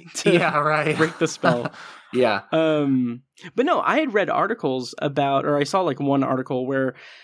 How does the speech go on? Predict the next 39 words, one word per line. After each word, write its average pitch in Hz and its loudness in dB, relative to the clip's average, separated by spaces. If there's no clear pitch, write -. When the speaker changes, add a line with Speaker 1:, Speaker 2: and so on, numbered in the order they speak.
Speaker 1:
um, 143 2
it 170 0
was, 160 0
like, 165 0
the 170 -4
standard, 160 0
like, 143 -2
anytime 160 0
there's, 135 -2
like, 127 -2
a 127 -2
big 135 -2
sci-fi 127 0
property 160 0
or 123 0
it's 120 -8
a 107 -6
success 143 -4
or 135 -2
anything, 135 0
or 123 0
a 117 -2
hybrid 139 0
of, 120 -6
of 131 -4
genre 135 -2
and 131 0
everything, 127 -2
there 156 2
was 156 2
an 156 2
article 156 0
that 139 0
was 135 -4
like, 131 -2
um, 139 2
"Does 139 0
this, 160 -2
does 139 0